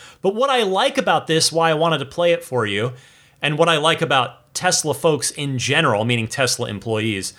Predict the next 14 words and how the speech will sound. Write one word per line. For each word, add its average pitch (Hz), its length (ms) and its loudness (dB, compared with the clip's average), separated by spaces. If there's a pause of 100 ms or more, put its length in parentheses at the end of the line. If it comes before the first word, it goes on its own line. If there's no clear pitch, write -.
(460)
is 165 160 2
that 190 300 -2
this 208 180 2
is 294 160 0
not 180 340 2
a 165 200 2 (120)
P 196 300 -2
R 160 320 4
massaged 127 680 2 (100)
answer. 208 500 -2 (460)
Of 120 100 -8
course, 135 300 2
I 113 40 -2
mean, 92 200 -6